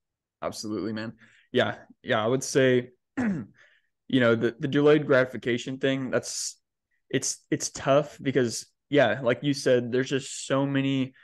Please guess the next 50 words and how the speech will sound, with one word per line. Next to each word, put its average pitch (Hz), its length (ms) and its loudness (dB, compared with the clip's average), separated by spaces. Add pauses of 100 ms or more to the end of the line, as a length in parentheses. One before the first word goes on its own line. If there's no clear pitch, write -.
(260)
ways 127 460 2
to 127 100 -6
get 123 360 0 (420)
easy 147 360 0
dopamine 123 540 -2
spikes - 760 -2
these 120 220 -4
days 113 240 2
with 104 220 -10
TikTok 127 540 0
and, 120 200 -4 (140)
and 135 100 0
everything. 123 320 -2
Like, 120 140 2
it's, 117 140 -4 (260)
it's 135 100 0
basically 143 380 2
just, 139 180 0
like, 127 80 6
a 120 60 2
battle 120 440 2
against 117 540 -4
easy 135 280 0
dopamine 131 460 0
hits. 143 460 -2 (260)
But 135 100 4
if 127 100 2
you 143 120 2
can 135 160 -2
delay 123 340 2
that 147 320 2
and, 139 260 -8
and 160 140 -6
kinda, 131 220 2
like, 127 240 4 (280)
get 160 160 4
the 165 80 -2
dopamine, 139 480 0
this 156 120 0
is 151 60 -6
something 151 220 -2
I 127 60 0
talk 127 220 -2
about 120 180 0
a 110 60 0
lot 113 320 0
on 131 80 -6
my 117 80 -6
social 117 360 -2
media. 117 360 2